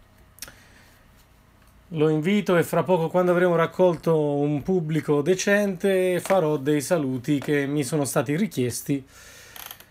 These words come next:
da un po' di amici. Allora, intanto lancio la sfida, poi saluto comunque i quattro spettatori che stanno guardando la diretta, un paio forse sono i miei,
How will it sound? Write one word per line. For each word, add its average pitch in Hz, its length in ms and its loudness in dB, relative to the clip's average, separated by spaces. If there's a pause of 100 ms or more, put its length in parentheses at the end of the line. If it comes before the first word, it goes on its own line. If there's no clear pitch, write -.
(160)
da 151 460 2 (340)
un 196 200 -2
po' 175 160 2
di 156 100 -2
amici. 135 560 -2
Allora, 175 380 2
intanto 147 880 0 (600)
lancio 165 380 -2
la 160 100 2
sfida, 117 400 -4
poi 208 400 0 (1600)
saluto 160 400 -4
comunque 175 360 -2
i 151 40 0
quattro 175 320 0
spettatori 151 600 -4
che 131 120 -4
stanno 143 320 -4
guardando 151 500 -2
la 143 100 -2
diretta, 143 480 -2
un 139 340 -6
paio 160 280 2
forse 139 320 -4
sono 127 300 -2
i 143 140 -2
miei, 123 420 -2